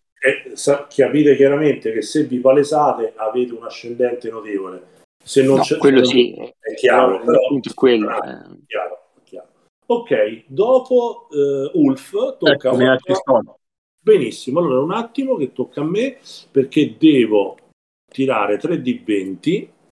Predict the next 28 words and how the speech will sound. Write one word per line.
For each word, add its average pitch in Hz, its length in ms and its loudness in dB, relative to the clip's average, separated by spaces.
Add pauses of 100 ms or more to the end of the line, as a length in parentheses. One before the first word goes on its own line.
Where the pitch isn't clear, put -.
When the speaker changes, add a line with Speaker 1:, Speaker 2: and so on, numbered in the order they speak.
(840)
Speaker 1:
perché 131 560 2
mi 113 160 -2
tolgo 110 400 0
un 117 300 -8
punto 110 360 -10
minaccia, 151 800 -4 (360)
per 123 240 4
aumentare 117 840 0
la 104 220 0
dif-, 104 320 -10 (100)
per 110 440 -4
tirare 113 360 0
un 107 120 -4
dado 104 200 -2
in 101 140 -8
più, 98 360 -6 (920)
e 110 220 -2
tiro 120 280 2
tre 110 240 -2
D 147 220 -6
venti 139 440 0
per 123 120 -2
settare 131 360 -2
la 113 100 0
difficoltà 135 840 -4 (160)
del - 240 -10
tuo 143 220 -2
check. - 540 -12